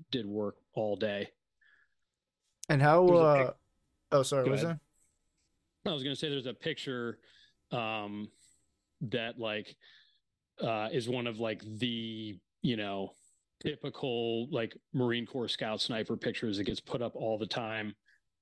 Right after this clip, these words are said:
Speaker 1: Um, I feel like I've seen it in, like, recruiting commercials and Marine Corps Times and shit. It ran on the cover of the Marine Corps Times, I think, the next week, and it's, uh, sniper attached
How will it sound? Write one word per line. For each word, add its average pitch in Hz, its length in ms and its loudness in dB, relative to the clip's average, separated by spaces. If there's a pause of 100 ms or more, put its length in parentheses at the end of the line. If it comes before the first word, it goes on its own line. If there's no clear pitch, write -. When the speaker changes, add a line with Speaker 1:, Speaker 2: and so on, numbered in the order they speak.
Speaker 1:
Um, 104 300 -2
I 120 40 -8
feel 117 180 -4
like 110 120 0
I've 95 80 -6
seen 113 160 0
it 110 60 -2
in, 110 80 -4
like, 104 180 -2
recruiting 107 320 0
commercials 104 460 0
and 101 180 0
Marine 107 220 2
Corps 107 120 -2
Times 104 280 -4
and 101 80 -4
shit. 120 140 -2
It 117 40 0
ran 135 180 0
on 123 80 -4
the 107 80 -8
cover 123 360 -4
of 113 80 -2
the 117 80 -4
Marine 113 280 0
Corps 110 160 -2
Times, 110 540 -4
I - 20 -12
think, 107 220 -6
the 120 80 -2
next 104 280 -6
week, 107 280 0
and 107 100 0
it's, - 260 -2 (420)
uh, 104 460 -2 (180)
sniper 120 580 -4
attached 107 720 -4